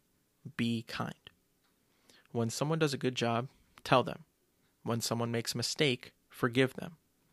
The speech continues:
And when someone tells you their problems, listen. Being kind barely costs a thing.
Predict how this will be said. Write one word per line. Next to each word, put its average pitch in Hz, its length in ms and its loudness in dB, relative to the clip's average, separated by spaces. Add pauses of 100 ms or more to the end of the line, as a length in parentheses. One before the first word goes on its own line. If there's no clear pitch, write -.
(600)
And 127 140 2
when 117 100 2
someone 139 300 -2
tells 127 280 0
you 123 100 2
their 113 120 0
problems, 120 800 0 (300)
listen. - 420 -2 (1080)
Being 147 220 6
kind 147 520 0
barely 135 380 2
costs - 720 -4 (220)
a - 60 -6
thing. - 300 -2